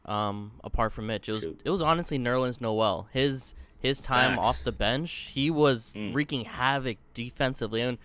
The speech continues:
Speaker 1: it, it only looks like, you know, the box score is only showing three steals and two blocks. But if you're watching the game, you saw he was everywhere defensively
Speaker 2: Facts.
Speaker 1: and just causing problems for the Jazz. And I think it was a big reason why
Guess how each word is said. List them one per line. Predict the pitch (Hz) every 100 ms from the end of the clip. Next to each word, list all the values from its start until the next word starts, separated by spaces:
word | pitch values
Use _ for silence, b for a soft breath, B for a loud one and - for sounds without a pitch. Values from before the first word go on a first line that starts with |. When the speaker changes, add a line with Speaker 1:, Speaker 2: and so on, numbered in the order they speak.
| B B -
Speaker 1:
it, | 135 131
it |
only | 151 165 156
looks | 151 -
like, | 147 - - -
you | 92 120 131
know, | 113
the |
box | 117 123
score | - 135
is | 131
only | 120
showing | 117 131 110
three | 120 120
steals | - 123
and | 101
two | - 123
blocks. | 92 101 107 -
But | 104
if |
you're | 139 120
watching | 101 110 -
the | 104
game, | 98 95
you | 104
saw | 127 127
he | 113 117
was | 95 - -
everywhere | 123 117 98 98 92 95 B B -
defensively | 110 - 117 117 104 104 101
Speaker 2:
Facts. |
Speaker 1:
and | 101
just | 101 101 -
causing | - 113 117 113
problems | 101 113 104 104 95
for | 101
the | 98
Jazz. | 95 95 95
And | 101
I | 104
think | 117
it |
was | 101
a |
big | 101 98
reason | 98 101 104 95
why | 95 95